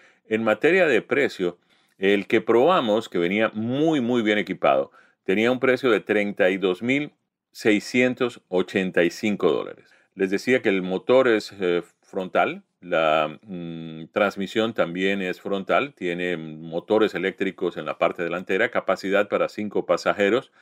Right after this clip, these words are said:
En materia de consumo de combustible, tenemos que entrar en este tema otra vez, de que la nomenclatura para los, eh, vehículos eléctricos es, eh, considerablemente distinta de lo que teníamos, pues, como costumbre en los vehículos a gasolina,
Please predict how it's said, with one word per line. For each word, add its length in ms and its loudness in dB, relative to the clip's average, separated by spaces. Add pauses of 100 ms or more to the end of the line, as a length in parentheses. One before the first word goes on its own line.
(540)
En 180 -6
materia 320 2
de 100 2
consumo 380 -4
de 60 0
combustible, 680 0 (100)
tenemos 320 -8
que 100 -8
entrar 360 2
en 100 -2
este 220 -6
tema 300 -2
otra 220 -2
vez, 280 4 (340)
de 200 -2
que 100 -2
la 260 4
nomenclatura 840 0
para 180 -2
los, 300 -8
eh, 100 -4
vehículos 540 2
eléctricos 500 2
es, 220 -2
eh, 360 2
considerablemente 1120 0
distinta 640 -2
de 120 -4
lo 160 -8
que 140 -12
teníamos, 600 -2
pues, 280 -4
como 240 -6
costumbre 460 2
en 60 -4
los 100 -6
vehículos 400 -4
a 60 -2
gasolina, 560 0